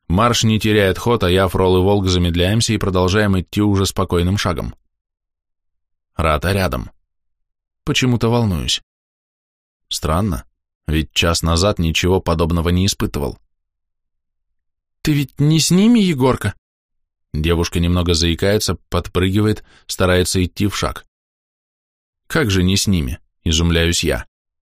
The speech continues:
«Теперь у меня и серпы есть. Утром от кузнеца новые принесли, лучше прежних. Я пробовал на столбе, в три удара перерубил. Толково сделали».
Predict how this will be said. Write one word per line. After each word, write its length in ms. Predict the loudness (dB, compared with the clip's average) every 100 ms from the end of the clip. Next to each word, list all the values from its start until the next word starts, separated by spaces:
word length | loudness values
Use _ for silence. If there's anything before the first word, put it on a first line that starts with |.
| _ _ -8
«Теперь 320 | -4 0 0
у 40 |
меня 300 | 2 2 0
и 40 | 0
серпы 360 | 0 -2 0
есть. 380 | 0 0 -4 -10 _ _ _ _ _ _ _ _ _ -4
Утром 340 | -2 2 0
от 100 | 0
кузнеца 480 | 0 0 0 0 0
новые 320 | 2 2 0
принесли, 540 | 0 -2 -2 -4 -6 -12 _ _ _ -8
лучше 360 | -4 -2 -2 -2
прежних. 500 | 0 -2 -4 -10 -18 _ _ _ _ _ _ -2
Я 220 | 0 2
пробовал 440 | 2 2 2 2
на 100 | 2
столбе, 500 | 0 0 0 0 -4 _ _ _ _
в 80 |
три 160 | 0 2
удара 340 | 2 2 0
перерубил. 680 | -2 -2 -2 -2 -2 -6 -8 _ _ _ _ _ _ _ -8
Толково 540 | -2 -2 2 2 2
сделали». 480 | 2 0 -2 -6 -12